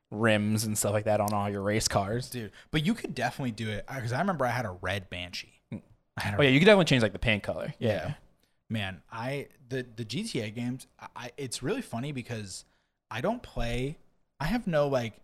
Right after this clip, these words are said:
Speaker 2: although now that we're talking about it, as with every fucking episode of Restore Point, I now have a very strong
Speaker 1: You gotta run it
Speaker 2: hankering.
Speaker 1: back.
Speaker 2: I, it's, I just wanna go play G T A five because, I mean, I love G T A three, but something that is really annoying about G T A three is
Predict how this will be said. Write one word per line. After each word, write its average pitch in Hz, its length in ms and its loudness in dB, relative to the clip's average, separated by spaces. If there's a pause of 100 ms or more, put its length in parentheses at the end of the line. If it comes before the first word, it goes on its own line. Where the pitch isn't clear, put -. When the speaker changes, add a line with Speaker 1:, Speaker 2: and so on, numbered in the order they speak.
(140)
Speaker 2:
although 104 180 -2
now 98 200 -2
that 95 100 -4
we're 95 60 -4
talking 101 260 -2
about 92 160 2
it, 95 80 -4
as 156 200 2
with 143 120 0
every 98 240 -8
fucking - 300 -8
episode 92 300 -6
of 92 80 -6
Restore 92 280 -6
Point, 95 240 -4
I 95 100 0
now 98 240 -4
have 107 140 -4
a 101 40 -4
very 101 280 0
strong 101 300 2
Speaker 1:
You 95 80 2
gotta 92 100 2
run 101 140 8
it 92 100 0
Speaker 2:
hankering. 98 400 4
Speaker 1:
back. - 180 -10
Speaker 2:
I, 151 180 -2 (240)
it's, 165 200 -2
I 139 120 -2
just 208 140 -4
wanna 196 160 2
go 120 100 2
play 110 140 -2
G 104 140 -4
T 98 180 -4
A 80 40 -6
five 85 460 -6 (240)
because, 147 280 4
I 151 100 4
mean, 170 160 4
I 156 80 6
love 147 240 6
G 160 120 -2
T 156 160 -4
A 143 60 0
three, 120 300 -6 (420)
but 120 300 0 (600)
something 185 260 0
that 180 100 -4
is 131 100 -2
really 127 220 0
annoying 110 380 -4
about 127 160 -2
G 131 120 -6
T 147 180 -4
A 143 40 -2
three 165 240 -6
is 131 180 -4